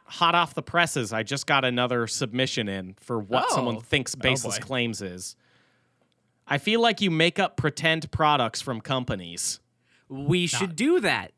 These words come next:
Speaker 2: That
Speaker 3: Well,
Speaker 2: should
Speaker 3: we
Speaker 2: be a thing that we do.
Speaker 1: We kinda already do with
Speaker 3: I'm pretty
Speaker 1: T V
Speaker 3: sure we've
Speaker 1: shows.
Speaker 2: Oh, wait, yeah,
Speaker 3: accidentally
Speaker 2: you're
Speaker 3: done
Speaker 2: right.
Speaker 3: it dozens of times.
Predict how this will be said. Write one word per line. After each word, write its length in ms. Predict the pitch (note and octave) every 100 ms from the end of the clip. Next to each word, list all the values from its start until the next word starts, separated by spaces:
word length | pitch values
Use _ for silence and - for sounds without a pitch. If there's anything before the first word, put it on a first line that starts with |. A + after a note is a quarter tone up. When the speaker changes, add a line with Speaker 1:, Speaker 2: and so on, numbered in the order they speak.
| _
Speaker 2:
That 240 | - F#3+ C#4
Speaker 3:
Well, 120 | A3
Speaker 2:
should 80 | A3+
Speaker 3:
we 80 | C4
Speaker 2:
be 80 | B3+
a 60 |
thing 240 | A#3+ F3 E3+
that 120 | F#3+
we 140 | G#3+
do. 320 | A#3 D4 F4 D3
Speaker 1:
We 140 | G3+
kinda 280 | B3 E4+ E4
already 380 | A#3+ A#3+ A#3 E3+
do 200 | D#3+ F#3+
with 80 |
Speaker 3:
I'm 100 | B3+
pretty 160 | B3 E4
Speaker 1:
T 60 | C#4
V 60 |
Speaker 3:
sure 180 | B3+ B3+
we've 140 | A3 G3
Speaker 1:
shows. 160 | F#3 -
Speaker 2:
Oh, 60 |
wait, 80 | G4+
yeah, 60 | F#3
Speaker 3:
accidentally 260 | F#3 F3+
Speaker 2:
you're 120 | D#3 C3
Speaker 3:
done 160 | D3
Speaker 2:
right. 140 | C#3+ D#3
Speaker 3:
it 120 | B2+
dozens 380 | D#3+ D#3 D#3 C3+
of 100 | B2+
times. 480 | C#3 A2 C3 -